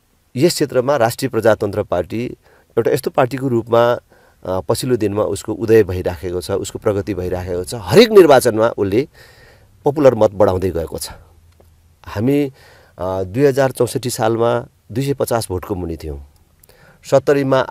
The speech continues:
आइपुग्दाखेरि हामी निकटतम प्रतिद्वन्दी भयौँ, नौ हजार भन्दा माथि मत ल्यायौँ। र चौहत्तर सालको स्थानीय तहको निर्वाचनमा आइपुग्दाखेरि हामीले पपुलर मत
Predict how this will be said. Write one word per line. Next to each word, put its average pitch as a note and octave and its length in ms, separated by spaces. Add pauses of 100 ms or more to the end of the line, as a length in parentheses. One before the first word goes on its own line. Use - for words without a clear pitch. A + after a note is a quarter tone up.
आइपुग्दाखेरि A#2 600
हामी G#2+ 220
निकटतम C#3 440
प्रतिद्वन्दी F#2+ 540
भयौँ, E2+ 380 (380)
नौ A2+ 160
हजार G#2+ 220
भन्दा F#2+ 240
माथि F#2+ 300
मत D#2+ 200
ल्यायौँ। D#2+ 340 (840)
र D3 420 (920)
चौहत्तर G3+ 380
सालको D#3 440
स्थानीय F3+ 320
तहको C#3 300
निर्वाचनमा B2 540
आइपुग्दाखेरि G#2+ 840 (540)
हामीले A2+ 400
पपुलर A2+ 400
मत G#2+ 220